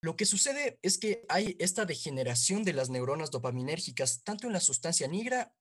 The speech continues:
como en el locus coeruleus, lo que genera una disminución de dopamina en los receptores del núcleo estriado. Estos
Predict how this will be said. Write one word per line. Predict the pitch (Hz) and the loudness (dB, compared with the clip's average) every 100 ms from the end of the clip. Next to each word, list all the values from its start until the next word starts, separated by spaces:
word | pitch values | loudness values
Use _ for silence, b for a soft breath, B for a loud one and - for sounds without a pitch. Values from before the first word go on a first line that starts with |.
| - | 0
como | 214 233 240 - | 2 4 2 0
en | 131 | -4
el | 123 | 0
locus | 131 143 139 - | 0 0 2 2
coeruleus, | 135 175 202 143 - - | 2 0 0 -2 -4 -4
lo | 165 175 | 0 0
que | 208 | 2
genera | 202 202 220 254 240 | 2 2 4 2 2
una | 156 190 196 | 0 0 0
disminución | 143 127 131 127 117 190 226 | -4 -4 -2 2 2 2 2
de | 190 | 0
dopamina | 139 120 131 170 240 220 | 0 -2 -2 0 2 0
en | 139 131 127 | 0 -2 0
los | 123 | 0
receptores | 127 123 127 - 175 196 | 0 -2 0 0 0 0
del | 135 123 | -2 -2
núcleo | 131 123 170 | -2 -2 0
estriado. | - 113 151 156 120 123 _ | 0 0 0 0 -4 -10 _
Estos | 165 - - 160 - | 2 2 4 4 4